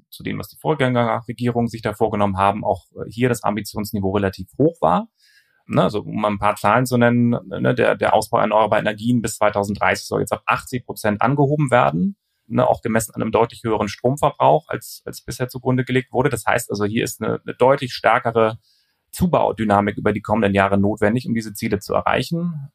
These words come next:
Ne, im Bereich Photovoltaik zum Beispiel hatte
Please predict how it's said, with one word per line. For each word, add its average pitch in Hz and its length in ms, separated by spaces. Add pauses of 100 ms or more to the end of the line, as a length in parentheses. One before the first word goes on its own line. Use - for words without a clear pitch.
Ne, 131 180
im 117 80
Bereich 101 280
Photovoltaik 107 680
zum 120 120
Beispiel 107 340
hatte 101 400